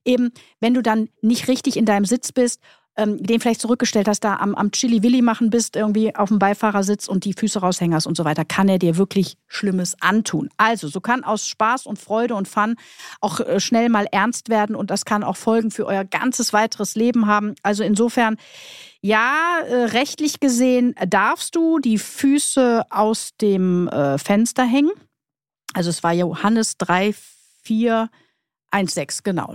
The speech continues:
Das war die Anfrage, kam von Johannes, offensichtlich heißt du. Ähm, also ja, du darfst die Füße aus dem Fenster raushängen. Grundsätzlich ist das nicht verboten, aber ich bitte zu bedenken, dass es doch sehr gefährlich ist für denjenigen, der sie raushängen hat. Also insofern, ne,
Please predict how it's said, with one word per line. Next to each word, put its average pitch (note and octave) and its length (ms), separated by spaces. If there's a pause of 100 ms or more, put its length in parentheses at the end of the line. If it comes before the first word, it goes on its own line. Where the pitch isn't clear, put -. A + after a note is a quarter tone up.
Das F#3+ 280
war F3+ 280
die E3+ 320
Anfrage, F3+ 480
kam E3+ 280
von D#3 320 (380)
Johannes, F3+ 360
offensichtlich F3+ 540
heißt F3+ 240
du. F#3 120 (420)
Ähm, G#3 300 (280)
also G#3 340 (240)
ja, F#3+ 320 (200)
du G#3 100
darfst F#3+ 320
die E4 80
Füße D4+ 480
aus A#3 200
dem D#4 120
Fenster C4+ 420
raushängen. E4 760 (220)
Grundsätzlich A3+ 520
ist A#3 140
das F#3+ 200
nicht A3+ 460
verboten, B3+ 540 (100)
aber C4+ 400
ich - 220
bitte A#3+ 260
zu - 180
bedenken, G3 400
dass F3+ 200
es - 100
doch F#3 160
sehr F#3 320
gefährlich C#3+ 460
ist - 160
für E3+ 100
denjenigen, D#3+ 380
der D#3 100
sie D#3+ 80
raushängen D#3 500
hat. - 200
Also - 220
insofern, C#3 600
ne, G#3 220